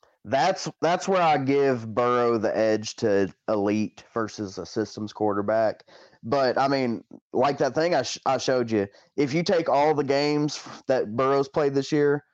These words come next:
and all the games that Browning's played this year, Browning's stats are actually better.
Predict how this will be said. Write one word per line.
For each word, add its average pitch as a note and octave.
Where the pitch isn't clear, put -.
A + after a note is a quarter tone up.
and A#2
all C3
the A#2
games C3
that A2+
Browning's B2+
played B2+
this B2+
year, B2+
Browning's A#2+
stats A2
are F#2
actually F#2
better. F2